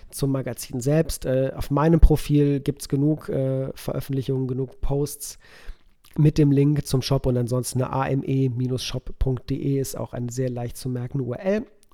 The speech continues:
Und da könnt ihr das bestellen und es dauert wirklich, äh, zwanzig Sekunden und ihr habt euch da was Tolles nach Hause geholt und gleichzeitig was Gutes getan.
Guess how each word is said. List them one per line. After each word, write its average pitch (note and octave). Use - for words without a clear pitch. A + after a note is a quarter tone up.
Und C#3
da B2+
könnt C#3+
ihr C3+
das -
bestellen E3
und C3+
es B2
dauert C3
wirklich, C3+
äh, A#2+
zwanzig C3
Sekunden C#3
und A#2+
ihr B2
habt B2+
euch A#2+
da A#2+
was B2+
Tolles B2
nach B2
Hause B2
geholt C3
und C#3
gleichzeitig -
was -
Gutes -
getan. B1+